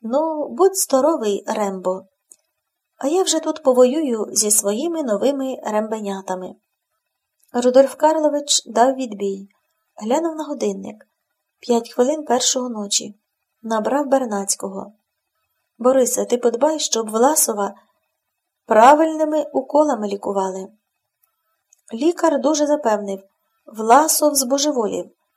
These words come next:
капітально з'їхав". "Все одно, нехай закріпить успіх".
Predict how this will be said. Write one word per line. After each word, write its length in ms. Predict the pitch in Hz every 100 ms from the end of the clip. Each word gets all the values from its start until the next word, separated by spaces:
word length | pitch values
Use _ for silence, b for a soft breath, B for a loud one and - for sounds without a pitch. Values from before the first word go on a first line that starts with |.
| -
капітально 540 | 247 302 330 285 208
з'їхав". 540 | 202 202 190 - - 208 _ _ _ _ _ _ _ _
"Все 220 | - -
одно, 440 | 320 311 214 196 190 _ _ _
нехай 680 | 247 262 285 392 381 359 359
закріпить 840 | 233 233 233 233 247 285 294 285 -
успіх". 640 | 320 - - - - _